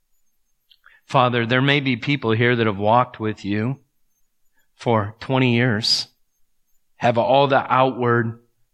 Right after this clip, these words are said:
signs, but have never really been, had a broken, contrite spirit, never truly been broken over their lack of righteousness, and have never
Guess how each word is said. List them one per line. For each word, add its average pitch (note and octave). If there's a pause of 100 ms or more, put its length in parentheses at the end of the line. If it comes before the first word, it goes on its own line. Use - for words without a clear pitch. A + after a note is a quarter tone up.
(120)
signs, A2 (1700)
but A#2+
have G#2+
never A#2+
really A#2
been, G#2+ (420)
had A2+
a G#2
broken, A2+
contrite A2
spirit, G2 (360)
never C3+
truly B2 (220)
been A2+ (180)
broken A#2 (580)
over B2
their A2
lack A#2+
of G#2
righteousness, A2 (260)
and B2+
have A#2
never B2